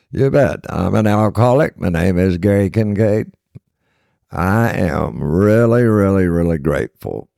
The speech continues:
for a sobriety date and for a new life. Mine started July twenty-fifth of ninety-four. I'm in Sulphur Springs,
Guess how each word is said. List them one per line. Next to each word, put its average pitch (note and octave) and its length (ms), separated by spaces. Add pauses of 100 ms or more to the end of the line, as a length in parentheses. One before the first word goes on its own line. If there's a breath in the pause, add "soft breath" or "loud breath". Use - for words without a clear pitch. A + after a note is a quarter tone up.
for F#2 420
a G#2 100
sobriety D#2 600
date B1+ 440
and F#2+ 500
for E2+ 220
a D2+ 80
new D2+ 240
life. G1+ 560 (240)
Mine D#2+ 380
started D2+ 460
July C#2+ 440
twenty-fifth F#2 880
of C2+ 100
ninety-four. D2+ 1000 (640 soft breath)
I'm C#2 220
in C2 200
Sulphur F2 800
Springs, C#2 880